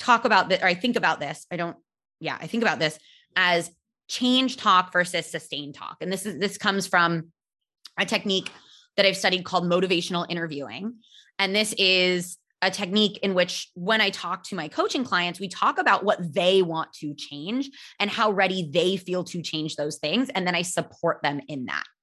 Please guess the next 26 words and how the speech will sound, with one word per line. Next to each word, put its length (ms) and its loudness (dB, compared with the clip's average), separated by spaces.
And 140 2
so 540 8
what 360 4
can, 260 2
how 140 2
this 160 4
can 160 -4
come 160 -2
up 260 4
is 80 -2
this 140 -4
ambivalence, 720 -2
this, 340 -2
you 80 2
know, 140 6
on 120 4
one 220 4
side, 460 4
I 60 4
really 240 4
wanna 180 0
change 340 -8
this 200 -6
thing, 480 2
but 80 2
I 80 2